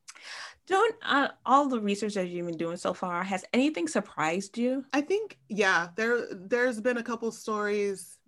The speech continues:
Speaker 2: There's a story that I'm working on now, s-, you know, a sixteen-year-old construction worker. That, those stories kind of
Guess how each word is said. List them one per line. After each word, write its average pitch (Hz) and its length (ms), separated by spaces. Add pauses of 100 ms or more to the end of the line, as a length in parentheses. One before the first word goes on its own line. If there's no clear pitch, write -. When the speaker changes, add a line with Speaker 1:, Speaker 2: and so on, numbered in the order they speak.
(120)
Speaker 2:
There's 196 220
a 190 80
story 196 300
that 190 140
I'm 180 140
working 185 320
on 175 200
now, 170 760
s-, - 460
you 185 120
know, 160 180 (180)
a - 60
sixteen-year-old 180 920
construction 170 600
worker. 175 640
That, 269 420 (140)
those 285 300
stories 214 400
kind 196 240
of 175 180